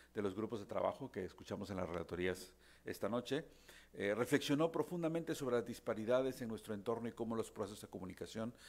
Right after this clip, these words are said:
son transversales en todos ellos. También para mí es un gusto ver cómo amic se distingue como una comunidad académica, y me remito al proverbio africano que citó la doctora Celeste González esta mañana:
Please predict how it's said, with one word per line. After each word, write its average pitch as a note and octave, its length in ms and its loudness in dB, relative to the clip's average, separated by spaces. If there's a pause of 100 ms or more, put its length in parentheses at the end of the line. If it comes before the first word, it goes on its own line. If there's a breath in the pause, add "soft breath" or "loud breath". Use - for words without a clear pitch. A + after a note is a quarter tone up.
(200 loud breath)
son G#2+ 320 2
transversales F#2+ 800 0
en F2+ 140 -8
todos E2 320 -6
ellos. E2+ 400 -14 (800 loud breath)
También C3 280 10
para C3+ 160 10
mí C#3+ 340 4
es B2+ 220 0
un C3 100 0
gusto C3 280 0
ver B2 200 6
cómo C3 220 4
amic B2 200 4
se - 120 -2
distingue A#2+ 360 0
como G#2+ 180 -2
una A#2+ 120 4
comunidad G2 440 2
académica, G2 680 -4 (400 loud breath)
y B2 100 2
me A#2 120 8
remito B2+ 320 8
al C#3 80 6
proverbio A#2+ 360 8
africano A2+ 440 4
que A#2 80 0
citó G2 220 0
la G#2+ 80 6
doctora G#2+ 320 4
Celeste G2 340 -2
González F#2+ 420 -4
esta F#2+ 160 -8
mañana: G2+ 440 -2